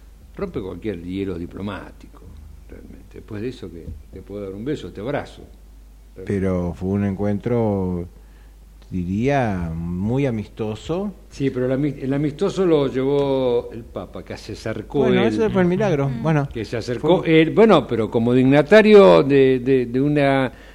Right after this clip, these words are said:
Speaker 1: de un credo que el perdón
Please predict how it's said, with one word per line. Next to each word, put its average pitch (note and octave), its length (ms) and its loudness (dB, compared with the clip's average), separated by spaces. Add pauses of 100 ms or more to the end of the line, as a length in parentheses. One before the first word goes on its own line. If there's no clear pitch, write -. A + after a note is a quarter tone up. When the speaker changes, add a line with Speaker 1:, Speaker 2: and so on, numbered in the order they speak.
(200)
Speaker 1:
de B2+ 120 2
un D3 140 4
credo A#2+ 760 6 (840)
que A2 100 -6
el G2+ 100 -4
perdón A2 880 2